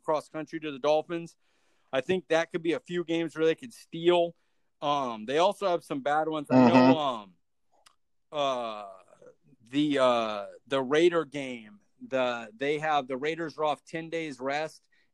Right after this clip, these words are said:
Speaker 1: and they have three straight at home, which is brutal, uh, because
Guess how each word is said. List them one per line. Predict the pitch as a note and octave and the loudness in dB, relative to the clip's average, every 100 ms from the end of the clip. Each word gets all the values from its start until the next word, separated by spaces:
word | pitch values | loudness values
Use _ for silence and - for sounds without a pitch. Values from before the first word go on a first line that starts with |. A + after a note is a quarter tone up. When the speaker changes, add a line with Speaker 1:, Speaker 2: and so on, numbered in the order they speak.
| D3 | -4
Speaker 1:
and | D3+ E3 | -2 0
they | D#3 | -2
have | D3 D3 B2 | 0 -2 -2
three | - C#3+ D#3+ | -8 -8 -8
straight | - E3+ D#3+ B2+ | -8 -6 -6 -6
at | |
home, | C#3 D3 D#3 E3+ F3 _ _ _ - | -2 0 0 -2 -8 _ _ _ -8
which | C#3 C3 | -8 -6
is | A#2 - _ | -12 -14 _
brutal, | D3 D3+ E3+ E3 E3 E3 _ _ | 6 10 10 8 0 -4 _ _
uh, | C#3 B2+ A#2+ | -2 0 -2
because | B2+ - C3+ B2 A2 | -6 -6 -4 -4 -6